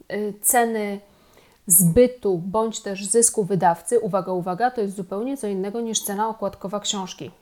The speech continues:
O tym właśnie w tamtym odcinku jest. No i teraz o tych widełkach. Widełki tak bardzo, bardzo szeroko rozstrzelone są między dziesięć a dwadzieścia procent. I, y, taka osoba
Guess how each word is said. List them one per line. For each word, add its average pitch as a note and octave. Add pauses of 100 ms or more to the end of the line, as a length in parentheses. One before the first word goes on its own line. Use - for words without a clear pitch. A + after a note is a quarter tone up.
O G3+
tym G#3
właśnie G3
w -
tamtym F#3+
odcinku F#3
jest. - (420)
No A3+
i B3+
teraz C4+
o B3+
tych A3+
widełkach. G3+
Widełki A#3+
tak G3+
bardzo, A3
bardzo G3+
szeroko G3+
rozstrzelone A#3+
są G#3+
między G#3
dziesięć G#3+
a F#3
dwadzieścia F3
procent. - (1000)
I, D#4 (280)
y, A3+
taka C4
osoba G#3